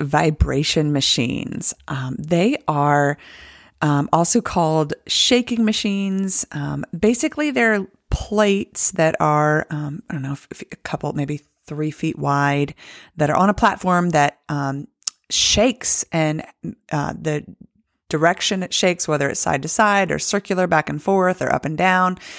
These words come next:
depends on the machine. And also the frequency of the vibrations per second, the hertz of the vibration, is also something that varies or, or on some machines can be adjusted. So there's lots of different variables in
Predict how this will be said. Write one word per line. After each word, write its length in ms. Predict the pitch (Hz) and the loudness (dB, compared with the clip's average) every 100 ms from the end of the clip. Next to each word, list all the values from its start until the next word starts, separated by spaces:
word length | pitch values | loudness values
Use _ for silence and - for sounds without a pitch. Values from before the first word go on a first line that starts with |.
| - - | -18 -2
depends 540 | 240 - 226 208 214 | -2 0 2 2 2
on 320 | 202 165 156 156 | 0 0 -2 -2
the 60 | |
machine. 520 | 147 - 147 131 - | -4 -4 -4 -4 -4
And 140 | - - | -4 0
also 260 | 147 - | 0 0
the 100 | 147 | -2
frequency 800 | 135 - - - - 220 196 196 - - - - - | -2 0 2 0 0 2 2 2 -2 -12 -20 -6 2
of 440 | 165 160 156 160 - | 4 4 2 0 -4
the 120 | 175 165 | -2 0
vibrations 560 | 151 151 147 160 160 | 2 2 0 0 -4
per 140 | - 165 | -4 -2
second, 420 | - 226 202 - | 0 0 -2 -2
the 100 | 170 | 0
hertz 300 | 165 156 - | -2 -2 -6
of 100 | 147 | -4
the 100 | 139 | -2
vibration, 680 | 143 139 143 143 - 151 - - - - | -2 -2 -2 -2 -4 -6 -8 -18 -20 -8
is 160 | - - - | -4 0 2
also 300 | 151 - 151 | 2 0 0
something 500 | - - - 73 76 | 0 -2 -2 -2 0
that 160 | - | -2
varies 720 | 143 147 139 135 135 135 135 - | -4 -2 0 0 0 0 -4 -6
or, 100 | 131 | -8
or 240 | - 139 - | -4 -4 -4
on 220 | 131 131 | -4 -2
some 180 | - 151 | -2 -2
machines 360 | 151 143 139 | -2 -2 -4
can 120 | - | -6
be 80 | 139 | -4
adjusted. 420 | 151 254 - 131 | 2 2 0 -2
So 80 | - | -2
there's 160 | 196 214 | -2 0
lots 300 | 254 302 302 | 2 2 2
of 80 | 254 | 0
different 420 | 240 202 185 - | 2 0 0 -6
variables 840 | 165 156 156 160 151 139 139 139 - | -4 0 2 2 0 -2 -4 -4 -4
in 240 | 139 131 | -4 -4